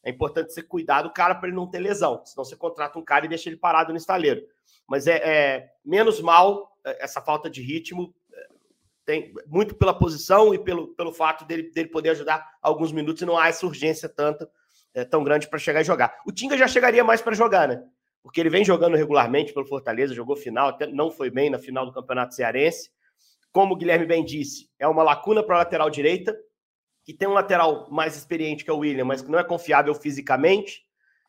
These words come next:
E paro por aí, Formiga é um jogador muito jovem, enfim, é, o Gasolina vai demorar a voltar. Eu acho que é importante trazer esse cara pra direita. E acho que ele teria condição de chegar e jogar. Não é um lateral com tanta chegada ofensiva, ele mudou muito a característica dele, virou um terceiro zagueiro pela direita.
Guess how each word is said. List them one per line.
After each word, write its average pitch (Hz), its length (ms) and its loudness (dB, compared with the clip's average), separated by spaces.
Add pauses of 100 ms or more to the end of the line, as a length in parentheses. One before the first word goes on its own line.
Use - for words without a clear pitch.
(140)
E 160 180 -16 (160)
paro 180 280 6
por 175 180 0
aí, 160 300 0
Formiga 143 420 -6
é - 20 2
um 147 60 -2
jogador 151 320 -2
muito 156 240 -6
jovem, 156 540 6
enfim, 143 360 -12 (220)
é, 107 180 -10
o 123 220 -18
Gasolina 143 460 0
vai 156 160 8
demorar 156 300 6
a - 20 10
voltar. 143 580 4 (320)
Eu 143 140 0
acho 151 160 2
que 175 80 -2
é - 20 0
importante 165 560 -2
trazer 147 240 0
esse - 160 -10
cara 143 180 4
pra 139 140 -4
direita. 123 420 -6 (320)
E 123 80 -6
acho 143 140 2
que 185 80 -6
ele 156 60 -6
teria 175 180 -2
condição 175 260 -10
de 185 80 -10
chegar 156 240 -2
e 156 40 -4
jogar. 147 520 0 (320)
Não 160 160 2
é 180 60 4
um 202 60 0
lateral 170 480 4
com 160 100 -8
tanta 175 240 -4
chegada 160 380 0
ofensiva, 160 520 -8
ele 170 120 -6
mudou 190 340 2
muito 190 220 -2
a - 20 -10
característica 151 580 -2
dele, 156 220 -6
virou 156 240 -2
um - 140 -12
terceiro 170 400 -4
zagueiro 151 320 -2
pela 190 260 0
direita. 151 560 0